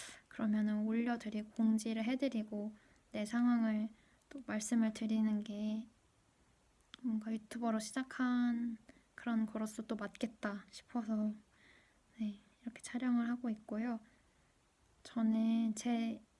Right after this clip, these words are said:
제가 이제 유튜버를 시작했지만 제 주업은 지금 수험생이에요. 그래서 공부가 제 주업이어서, 어, 이 시험이 지금 세 번째 도전하는 시험이고,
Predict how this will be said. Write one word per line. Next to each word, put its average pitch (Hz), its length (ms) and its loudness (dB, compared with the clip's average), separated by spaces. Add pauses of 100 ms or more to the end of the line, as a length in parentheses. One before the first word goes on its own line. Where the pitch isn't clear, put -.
제가 226 280 -4
이제 214 140 -2
유튜버를 226 440 0
시작했지만 262 800 0 (260)
제 226 160 -6
주업은 214 600 0
지금 208 300 -2
수험생이에요. 214 1080 2
그래서 - 200 -20
공부가 220 440 2
제 214 180 -4
주업이어서, 214 920 -4 (960)
어, 214 480 -8 (840)
이 220 260 0
시험이 277 680 2
지금 220 400 -4
세 294 160 -2
번째 269 540 0
도전하는 214 520 0
시험이고, 262 760 2